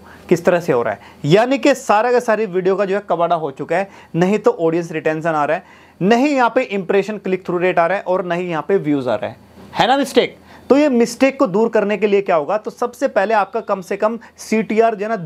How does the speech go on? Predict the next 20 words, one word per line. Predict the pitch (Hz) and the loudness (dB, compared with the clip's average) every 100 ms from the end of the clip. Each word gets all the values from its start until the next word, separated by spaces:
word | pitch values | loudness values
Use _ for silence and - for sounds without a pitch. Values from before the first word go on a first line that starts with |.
| 131 | 0
दस, | 180 208 - - _ _ _ - | 0 0 -8 -20 _ _ _ -10
दस | 131 196 202 | 0 0 2
से | |
ऊपर | 233 196 190 | 0 0 -4
होना | 151 143 | -4 -6
चाहिए, | 143 165 156 - - - - | -10 -10 -14 -20 -20 -8 2
मिनिमम | 175 226 262 262 - | 4 4 2 0 0
आठ | 170 190 | 0 0
से | - | -4
ऊपर | 214 190 185 | -6 -4 -6
तो | 190 | -6
होना | 170 | -6
ही | |
चाहिए। | 165 165 | -6 -4
अगर | 160 185 185 | -2 -2 0
आठ | 180 180 | 0 -2
परसेंट | 170 180 170 | -8 -8 -6
से | 185 | -4
ऊपर | 156 160 165 | -2 0 0
है | 214 | 0